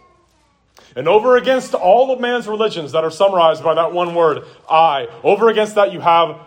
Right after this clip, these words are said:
the cross. Jesus lived a perfect life as my substitute. Jesus died the cursed death of the cross as my substitute.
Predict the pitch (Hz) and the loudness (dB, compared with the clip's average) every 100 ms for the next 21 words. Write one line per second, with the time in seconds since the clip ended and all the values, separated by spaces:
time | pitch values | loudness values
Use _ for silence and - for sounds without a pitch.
0 | _ _ 147 - 175 139 - - - _ | _ _ -6 0 2 2 -4 -18 -20 _
1 | _ _ _ _ _ 123 123 196 208 139 | _ _ _ _ _ -16 -6 -4 -4 -8
2 | - - - _ _ 139 151 147 139 170 | -10 -16 -20 _ _ -6 -4 -4 -2 -2
3 | 147 139 143 120 110 143 147 151 151 170 | -2 -4 -2 -2 -4 -10 -6 -6 -4 -6
4 | - 139 156 117 - _ _ _ 120 117 | -6 -14 -14 -14 -18 _ _ _ -14 -4
5 | 196 214 156 156 - 165 165 156 156 175 | -2 -2 -4 -8 0 2 2 -2 -6 -6
6 | 156 160 160 160 160 143 - 151 139 - | -6 -4 -2 -2 -4 -4 0 2 0 -4
7 | - _ 127 131 165 - 214 196 - 160 | -18 _ -6 -2 -2 0 0 -2 -4 -10
8 | 170 117 - | -10 -10 -14